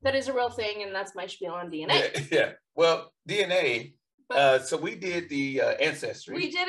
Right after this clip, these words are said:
Speaker 2: Yeah,
Speaker 1: ancestry.
Speaker 2: was it for Christmas?
Speaker 1: We have been categorized by the Mormons.
Speaker 2: Yep. Was it, uh, uh, for Christmas you got it for me, or was
Speaker 1: Yeah,
Speaker 2: it?
Speaker 1: I don't remember,
Speaker 2: Was
Speaker 1: but I
Speaker 2: it?
Speaker 1: bought it for you.
Speaker 2: Yeah,
Speaker 1: Yes.
Speaker 2: she bought it. Um, and so I did that. So Ancestry, they do this thing where, uh, you know, you can,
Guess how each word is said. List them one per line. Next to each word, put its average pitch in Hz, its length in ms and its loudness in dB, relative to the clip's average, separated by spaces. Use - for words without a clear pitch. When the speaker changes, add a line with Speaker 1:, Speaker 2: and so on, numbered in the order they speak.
Speaker 2:
Yeah, 330 80 -2
Speaker 1:
ancestry. 165 380 2
Speaker 2:
was 156 100 2
it 151 100 0
for 147 140 -2
Christmas? 175 380 -6
Speaker 1:
We 311 140 -2
have - 240 2
been 277 160 -4
categorized 285 680 -4
by 240 140 0
the 262 100 -2
Mormons. 185 460 -8
Speaker 2:
Yep. 151 320 4
Was 147 180 2
it, 147 120 2
uh, 139 320 6
uh, 113 180 -4
for - 100 -16
Christmas 156 360 -2
you 170 80 -10
got 175 160 4
it 170 80 -6
for 180 140 -4
me, 185 120 -2
or 131 120 2
was 113 180 -2
Speaker 1:
Yeah, - 120 -4
Speaker 2:
it? - 100 -10
Speaker 1:
I 214 480 -2
don't 196 140 -12
remember, 196 420 -6
Speaker 2:
Was 151 140 4
Speaker 1:
but - 20 4
I 156 100 4
Speaker 2:
it? 151 60 -6
Speaker 1:
bought - 140 0
it - 120 -6
for 208 60 -10
you. 220 160 -8
Speaker 2:
Yeah, 156 200 4
Speaker 1:
Yes. - 160 2
Speaker 2:
she 131 120 -12
bought 151 220 6
it. - 240 0
Um, 117 360 4
and 117 220 -6
so 151 420 4
I 160 60 8
did 190 260 4
that. 170 160 2
So 185 200 4
Ancestry, 170 760 -2
they 151 120 -2
do 170 120 -6
this 151 160 -6
thing 147 260 -2
where, 123 340 2
uh, 110 160 2
you 110 120 -10
know, 117 80 -6
you 117 140 -10
can, 143 280 -10